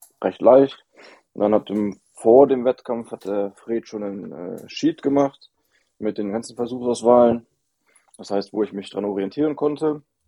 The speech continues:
Und dann die zwei dreißig, wie gesagt, waren leicht. Und dann war der zweite Versuch zwei siebenundvierzig fünf. Die waren auch noch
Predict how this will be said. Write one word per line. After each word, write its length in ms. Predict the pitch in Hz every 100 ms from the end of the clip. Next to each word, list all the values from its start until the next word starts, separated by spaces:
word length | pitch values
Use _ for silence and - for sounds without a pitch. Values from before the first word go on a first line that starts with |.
| _ _ _ _ _ _ _ -
Und 140 | 98
dann 120 | 98
die 80 | 92
zwei 160 | - -
dreißig, 300 | 92 95 87
wie 60 |
gesagt, 260 | 90 - -
waren 180 | 85 -
leicht. 400 | 117 127 - _ _ _ _ _ _ _
Und 40 | -
dann 140 | 104
war 100 | 101
der 120 | 98
zweite 340 | - 101 101 92
Versuch 360 | 101 101 95 _
zwei 220 | - 95 95
siebenundvierzig 580 | 98 92 - - -
fünf. 280 | - 160 180 - _ _ _ _ _ _ _ _ _
Die 120 | 107 98
waren 260 | 101 98 -
auch 380 | - 131 139
noch 320 | 143 139 -